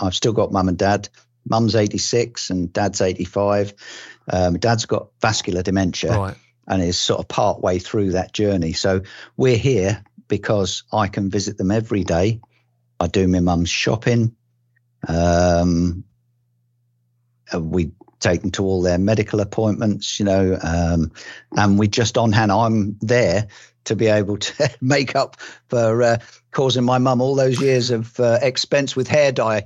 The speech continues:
Speaker 1: <laughs>
Speaker 2: Oh,
Speaker 1: after the
Speaker 2: that's what I was gonna say.
Speaker 1: Falklands.
Speaker 2: And they must be so proud, mate. You know, the, the, the lad that legged it off to join the Royal Marines, finishes as a chief superintendent and now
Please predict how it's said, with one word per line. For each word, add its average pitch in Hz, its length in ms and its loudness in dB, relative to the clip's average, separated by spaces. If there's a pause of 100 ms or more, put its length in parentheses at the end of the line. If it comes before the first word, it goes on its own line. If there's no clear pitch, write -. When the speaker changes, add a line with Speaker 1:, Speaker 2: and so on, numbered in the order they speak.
(240)
Speaker 1:
<laughs> - 300 -14
Speaker 2:
Oh, 151 180 4
Speaker 1:
after 143 140 0
the 160 80 -2
Speaker 2:
that's 147 160 -2
what 175 60 0
I - 20 2
was 120 100 2
gonna 151 120 0
say. - 80 -2
Speaker 1:
Falklands. 139 260 -2
Speaker 2:
And 151 100 2
they 170 140 0
must 160 280 0
be 160 260 -2 (240)
so 160 540 0 (120)
proud, 135 420 0
mate. 98 240 -2
You 113 80 -2
know, 123 140 4
the, 123 120 2
the, 127 200 -4
the 120 200 -2
lad 143 300 0
that - 280 -4 (500)
legged 131 300 0
it 131 100 -2
off 113 140 -4
to - 140 -12
join 120 280 2
the 117 140 0
Royal 117 220 -2
Marines, 107 500 -2
finishes 127 440 -2
as 110 60 -4
a 107 100 -4
chief 117 300 -6
superintendent 113 640 -6
and 110 100 -6
now 110 360 -6